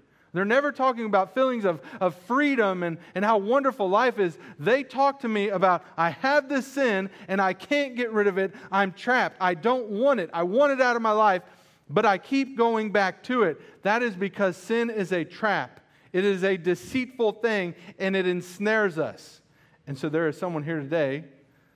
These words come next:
that has had a sin in their life, or maybe someone who hasn't cared about God at all, and you don't think of God at all, and you'd rather pursue all sorts of other things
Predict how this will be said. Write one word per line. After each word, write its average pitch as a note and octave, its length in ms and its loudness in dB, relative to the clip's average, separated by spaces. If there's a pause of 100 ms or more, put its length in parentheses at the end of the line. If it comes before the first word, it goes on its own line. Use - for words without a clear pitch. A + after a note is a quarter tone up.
(380)
that C3 100 -6
has C3+ 120 -6
had G3 220 -2
a D#3 40 -4
sin D3 220 -6
in C3 100 -6
their B2+ 140 -6
life, D3+ 240 -2
or E3 80 -4
maybe A#3 240 -2
someone G#3 260 -2
who F#3 60 -2
hasn't F#3 300 0 (200)
cared A#3+ 280 2
about F3+ 340 2
God F#3+ 420 4 (200)
at F3 160 0
all, F#3+ 400 2
and E3+ 120 -2
you A#3 80 0
don't A3+ 240 0
think A#3+ 280 -4
of E3+ 180 -2
God F#3+ 300 4
at F3 100 -2
all, G#3+ 320 2 (140)
and F#3 120 -2
you'd B3+ 140 -2
rather A#3+ 240 2
pursue G#3+ 380 -6
all B3+ 280 2
sorts B3 260 -4
of G3+ 100 -4
other G#3+ 180 0
things G#3+ 320 -4